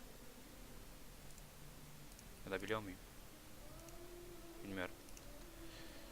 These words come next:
Şöyle bıyıksız sakal da ekleyelim. Sakal niye koyu renkte? Saç beyaz renk olmaz. O zaman bu da koyu olsun. Next diyelim.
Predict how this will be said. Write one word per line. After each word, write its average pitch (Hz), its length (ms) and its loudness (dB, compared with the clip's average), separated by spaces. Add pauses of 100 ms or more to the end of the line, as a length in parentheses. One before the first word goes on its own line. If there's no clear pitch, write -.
(720)
Şöyle 98 200 4 (140)
bıyıksız 104 320 4
sakal 107 400 8
da 95 40 8
ekleyelim. 104 380 4 (3250)
Sakal 127 360 12
niye 147 220 10
koyu 107 280 6
renkte? 101 260 4
Saç 104 180 8 (120)
beyaz 101 180 8
renk 117 220 4
olmaz. 104 460 2
O 104 40 -2
zaman 107 220 2 (220)
bu 117 80 2
da 107 60 6 (100)
koyu 110 200 0
olsun. - 200 2 (1700)
Next - 240 2
diyelim. 104 200 4